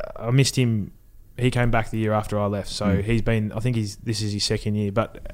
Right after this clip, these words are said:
Speaker 1: when he was our line coach in fifteen, unreal.
Speaker 2: Mm.
Speaker 1: Um, when he was Box Hill coach, unreal. So you've had him as a senior coach.
Speaker 2: Yeah.
Speaker 1: Um, yeah, o-, obviously it didn't pan out for him the way he would have
Speaker 2: Mm.
Speaker 1: wanted, but I still think,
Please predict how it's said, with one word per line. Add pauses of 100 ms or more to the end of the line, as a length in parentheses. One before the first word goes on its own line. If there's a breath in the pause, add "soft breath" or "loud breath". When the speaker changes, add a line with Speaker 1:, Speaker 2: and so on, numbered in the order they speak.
(160)
Speaker 1:
when
he
was
our
line
coach
in
fifteen, (100)
unreal.
Speaker 2:
Mm. (220 loud breath)
Speaker 1:
Um,
when
he
was
Box
Hill
coach,
unreal.
So (260 loud breath)
you've
had
him
as
a
senior
coach. (100)
Speaker 2:
Yeah. (120)
Speaker 1:
Um, (300)
yeah, (100)
o-,
obviously
it
didn't
pan
out
for
him
the
way
he
would
have
Speaker 2:
Mm.
Speaker 1:
wanted,
but (180)
I
still
think,